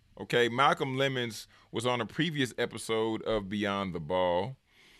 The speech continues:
And when I had Malcolm on, he talked about Athletes Unheard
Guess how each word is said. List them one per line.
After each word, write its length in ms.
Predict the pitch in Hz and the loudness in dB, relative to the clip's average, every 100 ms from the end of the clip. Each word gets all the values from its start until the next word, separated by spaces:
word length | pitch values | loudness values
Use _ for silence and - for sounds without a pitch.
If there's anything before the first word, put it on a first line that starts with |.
| - _ 117 | -20 _ -2
And 640 | 123 120 113 110 107 104 - _ _ _ _ _ - | 0 0 0 0 -2 -8 -14 _ _ _ _ _ -4
when 120 | 127 | 2
I 100 | 135 | 4
had 200 | 147 127 | 4 4
Malcolm 380 | 135 160 143 127 | 4 2 2 0
on, 160 | 120 | 0
he 100 | 127 | -2
talked 300 | 123 127 127 | 0 0 2
about 300 | 127 120 113 - | 0 0 0 0
Athletes 480 | 117 120 127 120 - | 0 0 -2 -2 -2
Unheard 760 | 120 117 131 143 107 82 85 | -2 0 0 2 2 0 -6